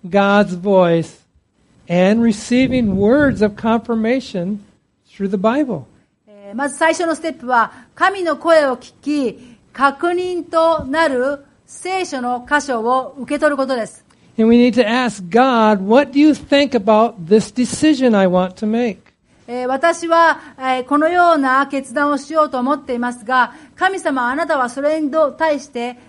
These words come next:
Speaker 2: どう思っていますか？どう考えてますか？
Speaker 1: God loves you and wants to do life with you.
Speaker 2: えー、神様は、あー、皆さんのことを愛してらっしゃるし、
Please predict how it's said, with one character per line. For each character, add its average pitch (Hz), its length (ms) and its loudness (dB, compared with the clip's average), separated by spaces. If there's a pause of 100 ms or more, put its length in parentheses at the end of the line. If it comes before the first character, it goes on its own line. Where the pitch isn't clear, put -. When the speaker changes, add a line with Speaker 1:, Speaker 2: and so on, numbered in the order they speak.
(140)
Speaker 2:
ど 320 100 -4
う 311 380 0
思 269 140 0
っ 285 100 -6
て 247 100 -4
い 220 60 -6
ま 214 120 -4
す - 100 -16
か？ 240 120 -2
ど 349 180 -2
う 359 40 -8
考 311 80 -6 (180)
え 285 80 0
て 247 120 0
ま 226 100 0
す 226 80 -12
か？ 285 300 -2 (260)
Speaker 1:
God 220 520 4
loves 208 420 4
you 220 120 0
and 185 260 -2
wants 190 440 0
to 202 140 -2
do 196 180 0
life 185 560 2 (140)
with 185 340 0
you. 143 160 -6 (320)
Speaker 2:
え 254 120 -4
ー、 247 40 -6
神 359 220 0
様 294 240 -4
は、 247 880 4
あ 220 40 0
ー、 - 20 -2
皆 277 200 2
さ 349 140 0
ん 311 40 -2
の 294 60 -4
こ 269 80 -4
と 247 140 -6
を 233 100 -8
愛 311 160 0
し 320 40 -14
て 277 100 -6
ら 247 80 -4
っ 233 40 -6
し - 120 -14
ゃ 247 40 -6
る 226 100 -6
し、 208 200 -12